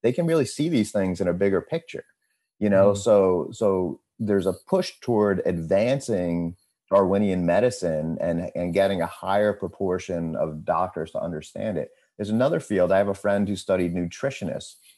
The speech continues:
Speaker 1: over, I think he might have studied over, like, three or four thousand nutritionists in the United States and gave them two, two basic questions. One was, "How well do you understand evolution?"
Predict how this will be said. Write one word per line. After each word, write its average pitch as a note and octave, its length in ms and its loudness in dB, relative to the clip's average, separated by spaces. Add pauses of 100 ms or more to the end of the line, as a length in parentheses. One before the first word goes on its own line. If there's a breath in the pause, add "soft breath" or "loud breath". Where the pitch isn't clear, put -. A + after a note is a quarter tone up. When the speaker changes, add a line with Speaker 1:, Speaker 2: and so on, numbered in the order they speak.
(160)
Speaker 1:
over, G#2+ 280 2
I G#2 60 4
think C4+ 220 -6
he B3 120 0
might E2+ 200 0
have E2+ 60 -8
studied F2+ 300 0
over, E2+ 220 -2
like, D2 200 -2
three C#3+ 220 -4
or C#3 60 -2
four A2 260 -4
thousand G2+ 440 -2
nutritionists F#2 680 -6
in F2 80 -8
the E2+ 60 -6
United E2+ 340 -2
States D#2 400 -6 (380)
and G2 100 -4
gave B2+ 220 2
them G#2 480 2
two, - 260 -2
two A3 240 -2
basic A#2 360 -2
questions. D#2 680 -6
One A2+ 260 0
was, F#2 220 0
"How A2 180 -2
well G#2+ 180 4
do F#2 60 -2
you F2+ 100 0
understand G#2 540 0
evolution?" F2 680 -2